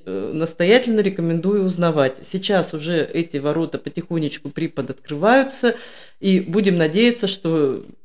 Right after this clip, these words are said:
эта тенденция у нас продолжится. Что касается Европы, тут не могу ничего хорошего вам сказать. Европа, наоборот, ведёт тенденцию, э, к закрытию.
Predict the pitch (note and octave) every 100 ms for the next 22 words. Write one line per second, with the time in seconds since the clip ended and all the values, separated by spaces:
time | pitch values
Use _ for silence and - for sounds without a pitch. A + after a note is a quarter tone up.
0 | - - G3 F#3+ F3 D#3+ F#3+ G3 - F#3
1 | F3+ E3+ D3+ E3 - - - - F#3 E3
2 | C3+ C3+ - - - - - - - -
3 | C#4 C#4+ - A3+ A3 A3 G3+ F#3+ E3 D3+
4 | - A2 - - - - - - - C4
5 | C4+ A3+ G#3 F#3 E3+ D3+ D3 D3+ D3+ D#3+
6 | E3 D#3 - D3 D3 - F3+ F3 B3 C4
7 | F3+ F3 G#3 F3+ D#3+ D3 D#3 E3 A#3+ A#3+
8 | G3+ F3 E3+ D#3+ D#3 F#3+ A3+ A3+ G3 E3+
9 | - - - - D#3 C#3 D3+ D3+ G#3 G#3+
10 | E3+ E3 - C3 A#2